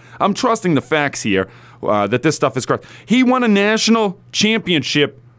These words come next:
with hockey. Let's just start this. Did you know Jim Montgomery went to University of Maine, which is a New England piece? I had no idea. I had no idea this guy played in Maine.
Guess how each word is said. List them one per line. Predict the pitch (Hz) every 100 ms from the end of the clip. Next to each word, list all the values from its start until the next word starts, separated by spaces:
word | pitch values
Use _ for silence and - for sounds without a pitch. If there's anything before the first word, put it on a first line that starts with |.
| -
with | 151 147
hockey. | 131 151 - 110
Let's | 110 196
just | - 269
start | - 190
this. | 190 165 -
Did | 139 160
you | 220
know | 269 247 123 - - -
Jim | 185
Montgomery | 185 233 180
went | 170 190 170
to | 190
University | 180 175 160 160 165
of | 160
Maine, | 220 320 294 101 - - _ - _ - - - _ _
which | - 208 277
is | 240
a | 247
New | 247 269 311
England | 349 285 196
piece? | 302 320 -
I | 208
had | 254 202
no | 196 220 233 233
idea. | 220 175 196 202 - -
I | 165
had | 170
no | 190 247 247
idea | 196 180 170
this | 160
guy | 175 156
played | 117 156 156
in | 151 147
Maine. | 123 127